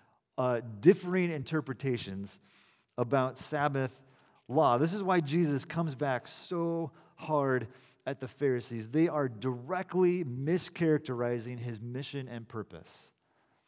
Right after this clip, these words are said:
They are calling the kingdom of heaven the kingdom of hell.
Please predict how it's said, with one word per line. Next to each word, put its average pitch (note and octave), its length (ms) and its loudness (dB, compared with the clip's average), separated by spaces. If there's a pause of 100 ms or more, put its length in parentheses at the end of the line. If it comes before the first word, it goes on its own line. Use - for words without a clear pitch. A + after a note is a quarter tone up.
(580)
They C#3+ 80 -10
are B2+ 80 -8
calling C#3+ 400 -4
the A2+ 80 -6
kingdom D#3+ 560 -4
of B2 200 -10
heaven A#2 500 -8
the G2+ 80 -10
kingdom C3+ 580 -6 (400)
of A2+ 400 -6 (400)
hell. A#2 480 -10